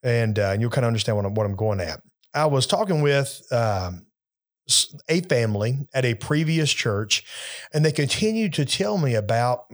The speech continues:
for some of these people, he was, what, they continued to tell me about a family member, and this guy's the best guy ever. Oh, and I, what I've learned through that is the more someone is bragged on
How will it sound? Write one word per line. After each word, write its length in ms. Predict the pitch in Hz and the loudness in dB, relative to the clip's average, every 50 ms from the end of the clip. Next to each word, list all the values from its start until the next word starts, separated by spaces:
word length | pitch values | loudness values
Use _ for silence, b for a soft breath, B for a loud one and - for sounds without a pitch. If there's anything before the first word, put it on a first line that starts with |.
| 123 117 - _ - | -18 -18 -18 _ -4
for 420 | 131 117 120 120 113 113 110 95 - 117 | -2 0 0 0 0 0 -2 -4 -2 0
some 240 | - - 143 139 | 0 2 2 2
of 60 | 135 123 | 0 0
these 260 | 127 127 123 120 - | 0 0 0 0 -2
people, 380 | - - 135 131 120 131 131 | -2 -2 -2 -2 0 0 0
he 120 | 127 131 135 | 0 0 0
was, 300 | 123 123 117 - - - | 0 2 0 0 -2 0
what, 160 | - 131 131 - 151 | -2 -2 -2 -2 -6
they 160 | 143 143 127 | -4 -4 -4
continued 380 | - 131 107 - 147 165 190 180 | -4 -4 -4 -2 -2 -2 -2 -2
to 60 | 156 | -2
tell 160 | - 170 165 | 0 0 0
me 100 | 160 156 | 2 2
about 320 | 143 135 135 131 135 131 110 | 2 2 2 0 0 -2 -2
a 180 | 113 104 - _ _ | -4 -4 -6 _ _
family 480 | - 123 123 127 127 131 127 127 127 127 | -2 0 0 2 0 0 0 0 0 0
member, 580 | 127 123 117 110 101 92 - 82 78 - - _ B B B B B B B - | 2 2 2 2 0 -2 -4 -8 -10 -12 -16 _ B B B B B B B -2
and 140 | 135 123 127 | 0 2 2
this 180 | 147 156 147 | 2 2 0
guy's 440 | - 147 131 123 127 131 131 117 - | 0 2 2 2 2 2 2 2 0
the 100 | - 87 | -2 -4
best 460 | 80 80 - - 139 135 131 - - - | -8 -4 -2 0 2 4 4 2 2 2
guy 260 | 135 120 120 120 117 - | 2 2 2 0 0 0
ever. 320 | 107 104 98 95 - - - | -2 -2 -2 -4 -6 -4 -2
Oh, 400 | 147 165 170 170 170 170 170 165 | 0 0 2 2 2 2 2 2
and 160 | 139 139 143 | 2 2 2
I, 240 | 170 175 175 - - - | 2 0 0 -2 -4 -4
what 200 | 143 143 165 170 | -2 0 0 2
I've 160 | 147 135 135 | 0 0 0
learned 280 | 147 180 190 214 196 | 0 0 0 0 0
through 140 | - 170 147 | 0 -2 0
that 340 | 135 143 139 135 131 123 113 | 2 2 4 4 4 2 2
is 260 | 110 123 117 110 104 101 | 2 2 2 2 2 0
the 140 | 117 113 | 0 0
more 340 | 110 113 123 151 185 196 185 | 2 2 2 2 2 2 2
someone 460 | 170 - - 156 147 143 139 131 123 | 2 2 2 2 2 2 2 2 2
is 120 | 113 107 101 | 0 0 -2
bragged 540 | 104 104 120 127 139 147 143 135 117 107 101 | -2 -2 0 0 2 2 2 0 0 -2 -2
on 480 | 95 95 95 95 95 98 98 98 95 | 0 0 0 0 0 0 -2 -2 -4